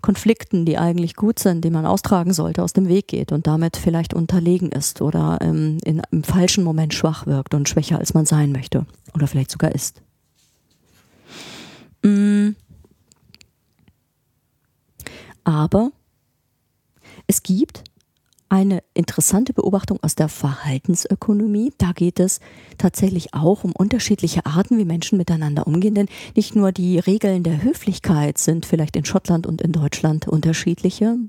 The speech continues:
dezent unterschiedliche, sondern auch die Werte bezüglich, äh, Werte zum Beispiel, wie großzügig bin ich. Großzügigkeit ist ein Wert,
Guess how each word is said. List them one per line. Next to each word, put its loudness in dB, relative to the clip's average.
dezent 0
unterschiedliche, 0
sondern 0
auch -2
die -2
Werte 0
bezüglich, 0
äh, -2
Werte 2
zum 0
Beispiel, -2
wie 2
großzügig 0
bin 0
ich. -8
Großzügigkeit -2
ist -6
ein 0
Wert, 0